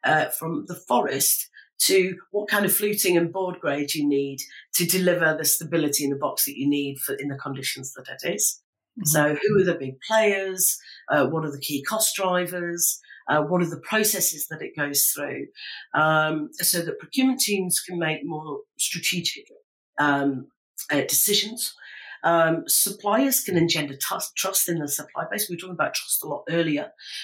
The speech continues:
Speaker 1: Um, and, um, and they can also talk about their, um, sustainable credentials.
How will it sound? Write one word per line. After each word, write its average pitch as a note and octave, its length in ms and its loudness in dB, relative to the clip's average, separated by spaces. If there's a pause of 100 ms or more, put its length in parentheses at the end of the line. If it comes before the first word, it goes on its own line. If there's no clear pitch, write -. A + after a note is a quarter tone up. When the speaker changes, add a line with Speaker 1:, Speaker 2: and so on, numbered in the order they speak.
(140)
Speaker 1:
Um, E3 680 2 (420)
and, F3 440 4 (120)
um, F3+ 200 2
and F#3 120 -6
they F#3+ 120 0
can A3 120 -8
also A#3 300 -2
talk C#3 180 -10
about C3+ 360 0
their, C#3 480 -4
um, C#3 400 -6 (100)
sustainable C#3+ 640 -2
credentials. - 920 -6